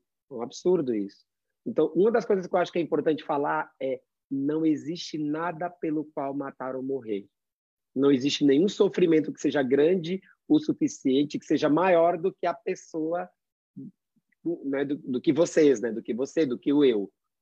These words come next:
né? O sofrimento ele pode ser intenso, mas ele não tá acima da pessoa. É uma coisa que a gente fala. E uma das coisas que a gente faz como médico,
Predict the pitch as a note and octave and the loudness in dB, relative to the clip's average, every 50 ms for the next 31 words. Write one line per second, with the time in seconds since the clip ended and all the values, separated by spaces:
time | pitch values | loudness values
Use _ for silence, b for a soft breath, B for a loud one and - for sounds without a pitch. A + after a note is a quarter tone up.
0 | _ - A2 A2 G#2+ A2+ - - _ - - C3+ C3 B2+ - C#3+ B2+ C3+ C#3 C#3+ | _ -12 -10 -10 -8 -8 -8 -10 _ -6 -2 -2 -2 0 0 -2 0 2 2 2
1 | C3+ C3 D#3+ D3 C#3+ - - C#3 C3 A2 - - B2+ A#2 G#2+ - - D3+ D#3+ F3+ | 4 4 4 4 4 2 2 0 0 0 0 -2 -2 -2 -2 0 2 4 4 4
2 | F#3+ F#3 - F#3 B B B B B B - C#3+ D3 D3+ D3+ C3 D3+ D#3 D#3 D3 | 2 0 -2 -6 B B B B B B 0 2 2 2 2 2 2 2 2 4
3 | D#3 F3 G3 - F3+ E3+ E3 D3+ - - D#3 D#3+ D#3+ D3+ D#3 - D#3+ D3 - - | 2 2 2 2 2 2 2 2 -2 -2 -2 0 0 -2 -4 -6 -10 -14 -12 -10
4 | B2+ G#2+ G2+ G2 _ _ _ _ _ _ _ - - A#2+ B2 B2 B2 - C3+ A#2+ | -10 -10 -10 -12 _ _ _ _ _ _ _ -10 -8 -6 -4 -4 -4 -4 -4 -4
5 | C3 - C3 A#2+ C#3 C#3 - D3 - A#2 - _ - D3+ D3 D#3+ F#3+ A#3 C#4 C4+ | -2 -4 -4 -4 -4 -8 -8 -10 -12 -12 -10 _ -2 2 2 4 4 2 2 2
6 | A3 A3 - - - E3+ D3+ D3 C#3+ - D3+ B2+ B2+ B2+ - - - A#2+ A2+ - | 2 0 0 0 0 0 0 0 0 -2 -2 -2 -4 -4 -8 -6 -6 -6 -6 -6
7 | - - A#2 A#2 A2 A2 A2 A2+ A#2+ C3+ D#3 C#3+ B2+ - - - C#3 | -8 -8 -8 -6 -6 -4 -4 -2 -2 -2 -2 -2 -4 -10 -16 -18 -20